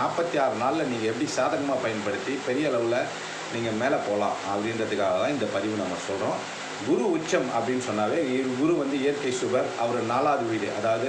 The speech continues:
காலபுருஷனுக்கு நாலாவது வீட்டுல தான் உச்சம் அடைகிறார். நான்காவது வீட்டுல உச்சம் அடைகிற குரு வந்து ஒரு நாற்பத்தாறு நாள், பத்தொம்போது பத்துலேருந்து ஸ்டார்ட் ஆகுது. அதாவது பத்தொன்பதாம் தேதி அக்டோபர் மாதத்துலேருந்து இந்த நிகழ்வு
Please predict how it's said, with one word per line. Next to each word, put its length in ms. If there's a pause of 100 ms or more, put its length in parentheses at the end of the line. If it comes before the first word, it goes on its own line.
(120)
காலபுருஷனுக்கு 720
நாலாவது 380
வீட்டுல 320
தான் 140
உச்சம் 260
அடைகிறார். 400 (360)
நான்காவது 400 (100)
வீட்டுல 320
உச்சம் 260
அடைகிற 240 (160)
குரு 180 (100)
வந்து 220 (300)
ஒரு 120 (100)
நாற்பத்தாறு 540
நாள், 160 (580)
பத்தொம்போது 580
பத்துலேருந்து 600
ஸ்டார்ட் 300
ஆகுது. 200
அதாவது 240 (100)
பத்தொன்பதாம் 460
தேதி 180
அக்டோபர் 480
மாதத்துலேருந்து 540
இந்த 180
நிகழ்வு 260